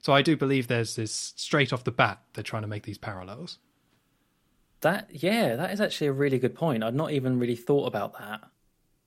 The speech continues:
Speaker 2: because you're right. As we'll see, there is a very strong effort to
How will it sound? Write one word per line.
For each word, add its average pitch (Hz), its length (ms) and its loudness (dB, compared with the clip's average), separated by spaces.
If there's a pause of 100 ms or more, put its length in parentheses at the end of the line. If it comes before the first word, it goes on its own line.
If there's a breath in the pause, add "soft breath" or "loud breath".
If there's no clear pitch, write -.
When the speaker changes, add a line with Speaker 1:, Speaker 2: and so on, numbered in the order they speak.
(140)
Speaker 2:
because 131 440 2 (520)
you're 131 100 2
right. 131 360 2 (280)
As 139 140 2
we'll 135 120 4
see, 117 360 2 (160)
there 127 180 4
is 135 220 2
a 127 160 0
very 131 680 2 (380)
strong 127 460 2
effort 120 380 -2
to 110 360 -6